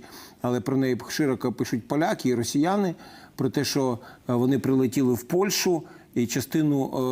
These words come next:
е, літаки-, літака чи літак заблокували, то оскільки в цьому літаку виявились люди, яких немає в документах на, в літаку, і зброя там знаходиться.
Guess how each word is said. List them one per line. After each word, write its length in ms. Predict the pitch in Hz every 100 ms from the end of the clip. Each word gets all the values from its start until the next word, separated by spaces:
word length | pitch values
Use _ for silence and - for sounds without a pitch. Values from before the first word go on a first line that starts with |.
| 127
е, 40 | 123
літаки-, 460 | 127 - 110 -
літака 460 | 123 139 - 156 156
чи 140 | -
літак 560 | 123 120 - - 151 120
заблокували, 800 | 117 110 127 - 147 180 175 135
то 120 | 143
оскільки 320 | 117 147 123
в 40 | 113
цьому 280 | 135 127
літаку 340 | 120 123 - 139
виявились 500 | 127 123 120 117 139
люди, 260 | 143 127
яких 300 | 120 117 107
немає 320 | 120 120 123 113
в 80 |
документах 600 | 101 - 135 160 170 160 156
на, 140 | 151
в 120 | 120
літаку, 500 | 139 - - - 147
і 20 |
зброя 500 | 107 104 139 170 156
там 280 | 139 139 131
знаходиться. 640 | 123 131 147 131 127 139